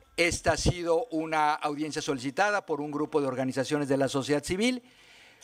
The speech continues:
No las voy a mencionar todas, pero ruego a los participantes que se identifiquen con su nombre y la organización a la que representan.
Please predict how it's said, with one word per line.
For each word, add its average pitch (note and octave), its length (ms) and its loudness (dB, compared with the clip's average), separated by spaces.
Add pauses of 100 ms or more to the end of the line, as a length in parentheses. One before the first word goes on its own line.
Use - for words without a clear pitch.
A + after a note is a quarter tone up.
(200)
No D#3+ 160 2
las D#3 120 4
voy D3+ 100 4
a D#3 60 4
mencionar C#3 480 -2
todas, F#3+ 680 2
pero C#3 380 0
ruego D#3+ 560 4
a C#3+ 100 -2
los C3+ 320 -6
participantes D3 840 0
que C#3 100 0
se D3 100 -2
identifiquen C#3 680 -2
con C3+ 160 -2
su C3 140 -6
nombre D3 400 2
y C#3+ 40 -2
la B2+ 100 0
organización B2 520 -2
a C3 80 -2
la B2 80 -4
que A#2 140 -6
representan. A2 680 -8